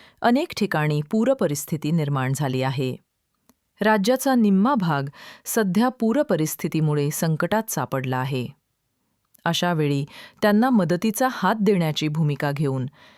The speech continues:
आणि सामाजिक भान जपत कनवाडच्या ग्रामस्थांनी मदत गोळा केली आहे. यामध्ये सर्वच ग्रामस्थांनी उत्स्फूर्त सहकार्याची भावना ठेवून रोख तसेच धान्य,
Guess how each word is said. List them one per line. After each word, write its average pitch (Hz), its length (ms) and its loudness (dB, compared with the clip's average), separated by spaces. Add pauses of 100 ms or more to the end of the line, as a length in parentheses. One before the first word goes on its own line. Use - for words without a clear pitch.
(140)
आणि 226 240 2
सामाजिक 185 640 0
भान 175 400 2
जपत 160 460 0 (420)
कनवाडच्या 233 640 4
ग्रामस्थांनी 147 800 0 (120)
मदत 175 380 2
गोळा 139 280 0
केली 131 240 -2
आहे. 131 300 -4 (1120)
यामध्ये 156 560 0 (360)
सर्वच 233 500 2
ग्रामस्थांनी 151 760 0 (120)
उत्स्फूर्त 277 560 -2
सहकार्याची 151 800 -2
भावना 143 420 -2
ठेवून 175 360 0 (480)
रोख 214 420 2 (380)
तसेच 285 340 0
धान्य, 190 520 2